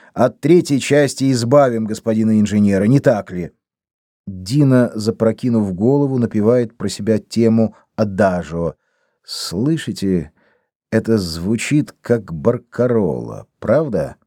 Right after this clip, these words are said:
Кашалот, к моему удивлению, тоже начинает напевать тему третьей части почти безошибочно, только в несколько ускоренном темпе, а затем говорит: «Баркарола?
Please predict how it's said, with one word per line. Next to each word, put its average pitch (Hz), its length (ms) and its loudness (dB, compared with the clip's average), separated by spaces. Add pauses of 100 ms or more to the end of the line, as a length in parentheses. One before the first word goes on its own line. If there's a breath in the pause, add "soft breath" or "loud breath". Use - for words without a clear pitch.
(1200)
Кашалот, 104 480 -2
к - 80 -14
моему 123 300 2
удивлению, 135 500 2
тоже 92 400 0
начинает 98 580 0
напевать 98 540 -2
тему 110 340 2
третьей 104 640 -2
части 87 720 -6 (1000)
почти - 320 -2
безошибочно, 92 1040 -2 (540)
только 127 300 0 (100)
в 104 160 -4
несколько 135 380 0
ускоренном 123 760 0
темпе, 73 500 -4 (380)
а 95 120 -4
затем 117 320 0
говорит: 110 360 0
«Баркарола? 95 1120 0